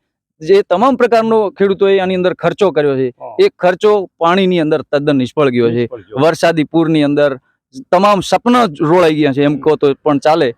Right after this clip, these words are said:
Speaker 1: આ પાક નથી ધોવાણો, પણ ખેડૂતના સપના રોળાણા છે.
Speaker 2: હમ.
Speaker 1: બરાબર, એટલે સરકારને એક ખેડૂતો વતી વિનંતી કરીએ છીએ કે ખરેખર આવી મુશ્કેલ પરિસ્થિતિની અંદર, અ,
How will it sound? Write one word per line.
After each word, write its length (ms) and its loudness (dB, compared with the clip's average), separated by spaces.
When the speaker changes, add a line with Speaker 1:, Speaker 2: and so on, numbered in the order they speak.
Speaker 1:
આ 200 2
પાક 340 0
નથી 220 0
ધોવાણો, 380 0
પણ 140 0
ખેડૂતના 380 -2
સપના 420 0
રોળાણા 480 0
છે. 100 -8
Speaker 2:
હમ. 120 -20
Speaker 1:
બરાબર, 400 0
એટલે 300 2
સરકારને 520 2
એક 280 -2
ખેડૂતો 300 0
વતી 220 -4
વિનંતી 340 -2
કરીએ 300 0
છીએ 160 2
કે 400 -6
ખરેખર 480 0
આવી 300 2
મુશ્કેલ 420 -2
પરિસ્થિતિની 600 -2
અંદર, 280 0
અ, 80 0